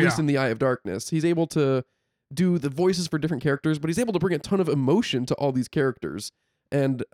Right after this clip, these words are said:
Speaker 1: I, it re-, like, really took me aback a few times listening to The Eye of Darkness. And so, you know, The High Republic overall is one of my highlights of twenty twenty-three, as I'm sure it'll be for twenty-four and twenty-five, but I think The Eye of Darkness takes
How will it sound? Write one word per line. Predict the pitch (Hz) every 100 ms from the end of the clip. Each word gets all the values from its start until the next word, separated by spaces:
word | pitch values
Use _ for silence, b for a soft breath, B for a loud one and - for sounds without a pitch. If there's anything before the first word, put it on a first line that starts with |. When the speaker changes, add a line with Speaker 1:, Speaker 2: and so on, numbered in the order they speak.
| -
Speaker 1:
I, | 135 139 139 135 131 - _
it | -
re-, | 151 -
like, | 139 135 _ _ -
really | 143 156 143 135 123 _ -
took | 180
me | 160
aback | 139 135 170 -
a |
few | 156 165 165
times | 170 120 104 - -
listening | 131 127 131
to | 120 120 117
The | 107 117
Eye |
of | 104 -
Darkness. | 92 - - - - _ _ _ _ _ -
And | 147
so, | 135 147 131 131 123 _ _ _ _ _ _ _ _ _ -
you | 156
know, | 120
The | 120
High | 170
Republic | 196 175 165 151
overall | 147 135 131 127 131
is | 117 - _ _ _
one | 143 135
of |
my | 127
highlights | 139 127 127 123
of |
twenty | - 123
twenty-three, | - 127 123 123 120
as | 117
I'm | 120
sure | 123 127
it'll | 123
be | 117 123
for | 123 123 120 _ _ _
twenty-four | - 120 170 175
and | 165
twenty-five, | 151 139 143 151 147
but | 139 - -
I |
think | 151 120
The | 147
Eye | 156
of | 143
Darkness | 131 127 127 123
takes | - 120 - -